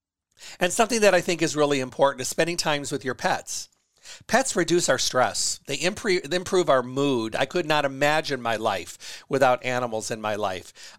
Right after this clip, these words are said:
Um, they make us feel more satisfied. They increase our self-esteem. They reduce levels of loneliness and anxiety. They give us a more positive mood. And I think that the companionship is priceless.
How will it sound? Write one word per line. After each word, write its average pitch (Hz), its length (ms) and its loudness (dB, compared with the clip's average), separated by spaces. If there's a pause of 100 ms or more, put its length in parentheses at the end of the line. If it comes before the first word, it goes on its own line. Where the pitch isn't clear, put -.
Um, 135 480 2
they 147 200 0 (120)
make 160 260 0
us 156 180 2
feel 151 300 2
more 139 380 2
satisfied. 110 840 -2
They 123 180 -2
increase 131 460 -6
our 127 240 2
self-esteem. 139 1000 -2
They 120 240 -2 (260)
reduce 147 400 2
levels 151 420 4
of 147 220 6 (180)
loneliness 160 680 2
and 143 80 -2
anxiety. 139 680 2
They 123 120 -4
give 143 180 2
us 151 120 -2
a 156 60 -2
more 143 180 4
positive 147 720 2
mood. 147 560 0 (360)
And 147 360 2
I 139 100 2
think 165 220 -2
that 151 120 0
the 147 80 -4
companionship 139 800 -2
is 120 120 -8
priceless. - 760 -2